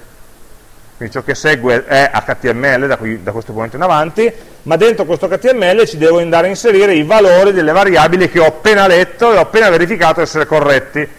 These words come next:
corretti secondo il livello di controllo che ho fatto. E allora percento uguale nome della variabile, percento uguale nome della variabile, che è un modo breve per evitare di scrivermi out.println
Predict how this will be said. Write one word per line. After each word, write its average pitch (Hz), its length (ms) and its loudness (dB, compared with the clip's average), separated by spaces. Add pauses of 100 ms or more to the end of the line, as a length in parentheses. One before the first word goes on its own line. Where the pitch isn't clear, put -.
(160)
corretti 139 400 -4
secondo 131 300 -4
il 123 60 -2
livello 120 180 -2
di 110 80 -10
controllo 107 360 -6
che 101 80 -14
ho 95 40 -12
fatto. 92 400 -8 (2000)
E - 60 -2
allora 175 360 2
percento 190 540 0
uguale 202 440 4
nome 165 220 0
della 151 140 4
variabile, 170 640 2 (200)
percento 160 420 -4
uguale 165 340 2
nome 143 180 -4
della 147 140 0
variabile, 151 720 0
che 139 60 -6
è 131 40 -2
un 131 100 -6
modo 127 260 -2
breve 131 340 0
per 127 140 -2
evitare 117 340 0
di 120 80 -6
scrivermi 101 520 -8
out.println 107 1040 -6